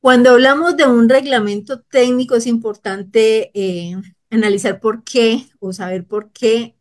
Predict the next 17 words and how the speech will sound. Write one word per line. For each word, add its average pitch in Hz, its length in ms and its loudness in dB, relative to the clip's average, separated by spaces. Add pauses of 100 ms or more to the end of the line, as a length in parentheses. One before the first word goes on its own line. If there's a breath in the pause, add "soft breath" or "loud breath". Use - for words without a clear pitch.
eh, 208 380 -18
se 214 160 -4
establecen 196 440 -6
los 208 120 -8
reglamentos 180 640 -12
técnicos 175 600 -14
y 226 100 0
por - 180 -8
qué 214 180 -2
es 226 100 -2
importan-, 233 680 -6
importante 208 680 -6
cumplir 214 500 -8
con 190 220 -10
la 190 80 -8
regulación 175 680 -14
nacional. 165 680 -14